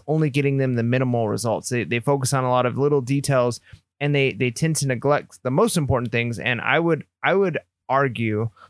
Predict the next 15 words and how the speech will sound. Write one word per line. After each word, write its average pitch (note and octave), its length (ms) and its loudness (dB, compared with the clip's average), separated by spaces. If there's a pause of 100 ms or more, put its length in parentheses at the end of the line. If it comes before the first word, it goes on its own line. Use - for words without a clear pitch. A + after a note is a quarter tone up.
(180)
that B2+ 200 0
being E3+ 220 2
able D#3+ 180 0
to C3+ 160 -4
negotiate B2 640 0
well E3 380 0 (640)
is D3 140 2
going C#3+ 260 2
to C3 100 -2
be C3 140 0
one B2+ 260 0
of C#3+ 100 0
the A#2 200 -2 (180)
biggest, F3 520 0 (300)
uh, B2 300 0